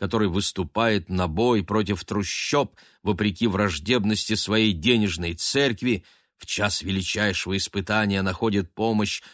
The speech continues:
у прелестной дочери миллионера, владельца этих трущоб, и в конце концов одерживает победу на благо Богу, беднякам и себе.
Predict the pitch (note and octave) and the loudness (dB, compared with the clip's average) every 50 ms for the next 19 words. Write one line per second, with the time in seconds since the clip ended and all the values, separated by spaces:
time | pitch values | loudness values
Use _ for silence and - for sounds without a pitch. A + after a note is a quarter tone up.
0 | _ _ - G#2+ F2+ - F#2 F#2+ F#2 F#2 G#2 A#2 A2+ - - - G2+ F#2+ F2+ D#2 | _ _ -8 -8 -6 -4 -4 -4 0 0 0 0 0 -2 -2 -2 0 -2 -2 -2
1 | D2+ A2+ A#2 A#2 G#2 - - G#2+ F#2 G2 F#2 F2+ F#2 F2+ E2+ E2+ E2 D#2+ D#2+ D#2+ | 0 2 2 2 2 0 -2 -2 0 0 2 2 0 0 0 0 0 0 0 0
2 | F2 A2+ C3+ C#3 B2+ A2+ G2 - - - _ - E2+ F2+ F2 D#2+ C#2+ C#2+ F#2+ C3 | 0 2 2 2 2 2 2 0 -2 -10 _ -8 -4 -2 -2 -2 -2 -2 0 2
3 | C#3+ C#3+ A#2+ G2 - - A2 F#2 F2 - _ _ - A2 G#2 F2 F#2+ E2 - - | 2 2 2 0 -4 -2 -2 -4 -4 -6 _ _ -4 -4 -2 -2 -2 -6 -6 -6
4 | F#2 F#2+ F2 - - - - A2+ A2 F#2+ - _ _ _ _ _ _ _ - D3 | -6 -4 -4 -4 -6 -4 0 0 0 0 -2 _ _ _ _ _ _ _ -4 -4
5 | A#2 - - G2 G2+ F#2+ - - - A2 F2+ F#2 E2 D2 - - C#3 C#3 A#2 - | -4 -4 -2 -2 -2 0 0 0 0 0 -2 -2 -6 -6 -2 0 0 0 0 -2
6 | - - - _ _ _ - G#2+ G2 D#2+ D2+ - C3+ C3+ A2 F2+ D#2+ F2+ F#2 F#2 | -6 -16 -20 _ _ _ -6 -6 -6 -6 -4 0 0 2 2 2 0 -2 0 0
7 | F2+ F2 - - - D#2+ D2+ G#2+ C#3+ C#3 A#2+ A2 F#2+ - - _ _ - - G2+ | 0 0 -2 -4 -8 -6 0 2 2 2 2 2 -2 -2 -6 _ _ -6 0 0
8 | G2+ E2+ D#2+ F#2+ F#2+ G2 F#2 E2 D#2+ D#2 C#2+ C#2+ F2+ D3 E3 D#3 B2 B2 C3 A#2+ | 0 2 2 2 2 2 2 0 -2 -4 -4 0 2 4 4 4 4 2 0 0
9 | - _ _ _ D2 D2 E2 D2+ D2 D#2 D2 C#2+ - - - E2 G2 G#2 G2+ F#2+ | -2 _ _ _ -6 -4 -4 -4 -4 -6 -8 -8 -8 -6 0 2 4 4 4 2
10 | E2+ _ _ _ _ _ _ _ _ - E2 - - - - C#2 D2 - - - | 0 _ _ _ _ _ _ _ _ -10 -6 -4 -4 -4 -6 -6 -6 -6 -8 -8